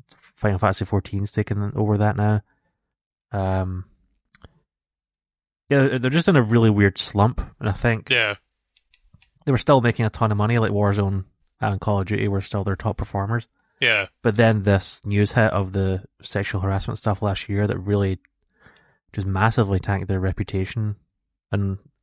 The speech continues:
Speaker 1: all the details came out about their work culture. That's, the awful, the stories that came out of that were just horrendous.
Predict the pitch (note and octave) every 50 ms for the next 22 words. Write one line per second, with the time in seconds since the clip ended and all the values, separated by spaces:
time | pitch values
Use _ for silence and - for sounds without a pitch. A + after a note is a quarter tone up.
0 | _ - G2+ G2+ G2 G2 F#2+ F#2+ - - G#2+ F#2+ - - G2+ G#2 F#2+ F#2 G2+ F#2
1 | - F#2 F2 - G2 G2 - - - A2+ G#2 G#2+ - - A#2 G2+ G2 F#2+ - G2+
2 | - F#2+ G2+ G2 F#2 - - F#2+ A2 C3+ - - E3+ - A#2 A2 - - - -
3 | B2+ D#3 F3+ F#3+ C3+ F#2+ - G#2 F#2 F#2 G2 A2 A#2+ A#2+ A2+ G2 G2 F2+ G2 F#2+
4 | - - - - G#2+ G2 F#2 F#2 F#2 G2+ A2+ A#2+ - -